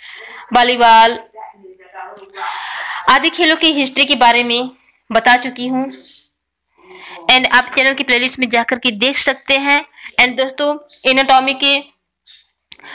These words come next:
बहुत से topics and समस्त muscles के बारे में, किसी भी मसल्स के बारे में आपको जानना है तो मेरे चैनल के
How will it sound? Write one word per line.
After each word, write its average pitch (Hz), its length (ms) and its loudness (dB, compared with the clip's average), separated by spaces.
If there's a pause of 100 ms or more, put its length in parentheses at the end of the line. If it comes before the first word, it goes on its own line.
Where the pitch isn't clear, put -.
(260)
बहुत 277 180 0
से 294 80 -2
topics 262 680 0 (540)
and 262 200 2
समस्त 330 640 0
muscles 302 500 2
के 269 100 -8
बारे 233 280 2
में, 247 240 -2 (640)
किसी - 580 -2
भी 370 140 2
मसल्स 269 480 0
के 294 80 -6
बारे 247 240 2
में 254 100 -4
आपको 233 280 2
जानना 233 320 2
है 277 180 0
तो 269 140 -16
मेरे 220 260 -4
चैनल 233 320 0
के 269 160 -2